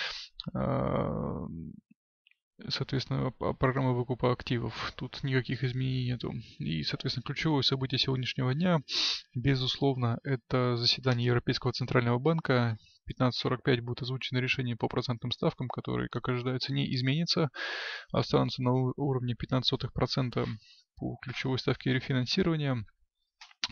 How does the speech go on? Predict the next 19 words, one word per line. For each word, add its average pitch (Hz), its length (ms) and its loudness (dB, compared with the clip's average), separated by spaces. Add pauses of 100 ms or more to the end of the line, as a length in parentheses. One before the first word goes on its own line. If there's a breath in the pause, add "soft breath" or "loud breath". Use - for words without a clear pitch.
(140)
По 151 120 0
деп-, 127 240 -2
депозитная 139 600 2
ставка - 300 0
останется 127 380 0
на 127 100 2
уровне 127 360 0
минус 127 320 0
ноль 127 120 -2
целых 127 300 0
одна 127 160 2
десятая 127 400 0
процента. 160 520 -2 (800 loud breath)
Здесь 127 280 0
никаких, 131 480 -2
как - 140 -8
я 131 80 2
уже 123 120 0
сказал, 123 460 0